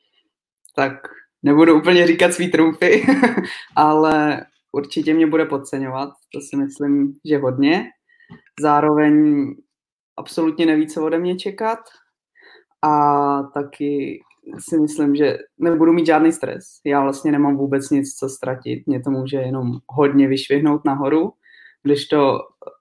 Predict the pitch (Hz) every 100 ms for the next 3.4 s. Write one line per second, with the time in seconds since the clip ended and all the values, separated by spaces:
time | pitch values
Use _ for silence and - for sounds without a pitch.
0 | _ 156 165 156 - - 160 156 156 151
1 | 151 151 143 135 156 156 147 - - 151
2 | 131 143 139 139 143 143 139 139 135 135
3 | 135 - 147 139